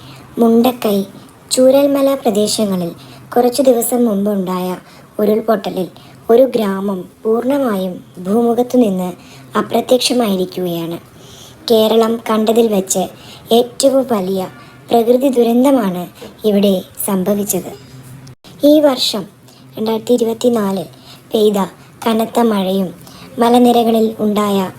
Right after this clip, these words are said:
മണ്ണിടിച്ചിലും മുണ്ടക്കൈ ഗ്രാമത്തെ പൂർണ്ണമായും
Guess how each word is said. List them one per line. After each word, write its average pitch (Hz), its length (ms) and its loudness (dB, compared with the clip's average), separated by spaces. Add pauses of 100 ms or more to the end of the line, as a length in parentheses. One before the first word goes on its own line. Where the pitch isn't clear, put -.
(260)
മണ്ണിടിച്ചിലും 226 760 2 (420)
മുണ്ടക്കൈ 254 520 2
ഗ്രാമത്തെ 214 580 -2 (300)
പൂർണ്ണമായും 233 680 2